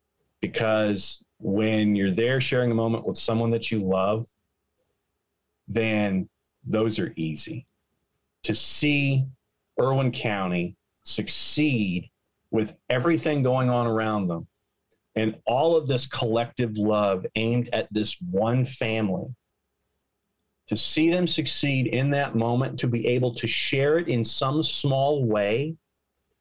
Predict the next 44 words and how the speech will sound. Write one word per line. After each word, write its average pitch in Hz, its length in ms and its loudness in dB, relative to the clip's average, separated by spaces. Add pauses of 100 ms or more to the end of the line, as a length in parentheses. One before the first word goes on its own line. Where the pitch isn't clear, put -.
(160)
for 123 140 0
me, 160 480 2 (220)
it's - 100 -10
one 127 100 2
of 113 60 2
the 110 180 0
easiest 131 440 0
interviews 123 480 2
I've 117 340 -2
ever 117 220 0
done. 110 420 0 (540)
And 104 160 0
obviously, 104 640 0
I 113 120 0
will 113 120 2
never 95 260 0
forget 90 360 -2
it. 92 160 -4
Yeah, 151 160 0
I 165 60 0
could 160 180 -2
sit 143 160 0
here 127 160 2
and 117 120 0
say, 120 220 2
"Yes, 120 380 0
I've 117 160 0
interviewed 107 400 0
The 98 100 2
Rock. 82 320 0
Yes, 131 240 0
I've 135 160 2
interviewed 113 400 0
Stone 113 280 -2
Cold 104 200 -2
Steve 98 240 -2
Austin. 87 420 -2
Yes, 131 280 0
I've 135 120 2
interviewed 110 380 0
Gordie 107 320 2
Howe." 92 340 -4 (360)
That's 117 160 -2
great. - 340 -2